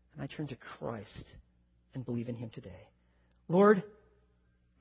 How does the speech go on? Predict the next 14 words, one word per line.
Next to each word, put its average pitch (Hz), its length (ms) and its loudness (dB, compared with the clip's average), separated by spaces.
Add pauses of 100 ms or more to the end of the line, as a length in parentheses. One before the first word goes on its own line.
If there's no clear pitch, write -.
(140)
would 180 120 -4
You 226 120 2
increase 190 500 0
our 175 120 2 (100)
faith? 104 220 -8 (800)
We 143 260 2
ask 139 280 2 (640)
in 165 160 -6
Jesus' 123 400 -10
name. 101 180 -18 (480)
Amen. 101 280 -14 (1500)
We're 233 100 6
going 233 240 6
to 131 260 4